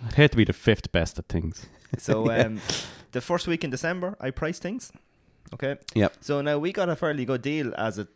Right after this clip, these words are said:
Speaker 2: reckons, because we booked it in advance. But
Speaker 1: Mm.
Speaker 2: uh, Prague is actually quite dear to fly to if you don't do it in advance.
Speaker 3: Mm-hmm. Yeah.
Speaker 2: So, um, tickets will range from four hundred and eighty euro
Speaker 1: Oh.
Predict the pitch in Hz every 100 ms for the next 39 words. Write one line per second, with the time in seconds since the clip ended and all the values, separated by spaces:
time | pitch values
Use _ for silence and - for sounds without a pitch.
0 | - 87 113 110 107 - 104 104 104 113
1 | - 101 101 101 107 123 - - 107 104
2 | 95 _ 87 - 143 156 180 151 147 -
3 | 120 135 123 131 123 110 98 123 120 98
4 | 95 - 101 95 104 104 101 98 92 90
5 | 101 - - _ 131 107 90 - - -
6 | - 101 - - 127 120 117 123 101 123
7 | 123 117 - 175 170 147 147 151 147 143
8 | 135 123 175 180 180 160 127 160 156 131
9 | 127 220 180